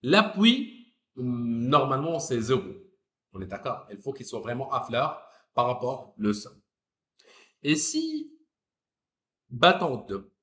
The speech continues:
porte, quel type ? Il y a des designs proposés. Si vous voulez utiliser un parmi les designs proposés. On est d'accord ? Bien.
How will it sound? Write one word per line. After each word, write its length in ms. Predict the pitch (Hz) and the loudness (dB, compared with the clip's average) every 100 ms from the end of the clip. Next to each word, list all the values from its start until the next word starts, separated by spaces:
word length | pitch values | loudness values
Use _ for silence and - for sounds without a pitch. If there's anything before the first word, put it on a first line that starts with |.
| _ _ | _ _
porte, 460 | 139 180 - - - _ _ _ _ _ _ _ | 0 0 -2 -16 -20 _ _ _ _ _ _ _
quel 240 | - - | -10 -10
type ? 300 | - 262 - _ _ _ _ _ _ _ _ _ _ 127 | -10 -12 -12 _ _ _ _ _ _ _ _ _ _ 0
Il 60 | |
y 40 | 175 | 2
a 40 | |
des 140 | 185 147 | 4 0
designs 360 | 135 110 120 - | -4 -4 -6 -8
proposés. 600 | 104 - 87 85 - - _ | -14 -14 -12 -12 -14 -16 _
Si 160 | - | -20
vous 60 | 85 | -18
voulez 180 | 87 87 | -14 -14
utiliser 440 | - 85 85 95 | -16 -18 -14 -14
un 180 | 98 92 | -10 -10
parmi 300 | 85 82 82 | -10 -14 -16
les 100 | 80 | -20
designs 400 | 80 80 107 - | -20 -18 -16 -18
proposés. 600 | - - 80 90 190 - _ _ _ _ _ _ _ _ _ _ | -20 -20 -18 -14 -14 -16 _ _ _ _ _ _ _ _ _ _
On 60 | - | -20
est 60 | 80 | -18
d'accord ? 500 | 80 - - - _ _ | -12 -6 -6 -8 _ _
Bien. 280 | 110 92 65 | -16 -14 -16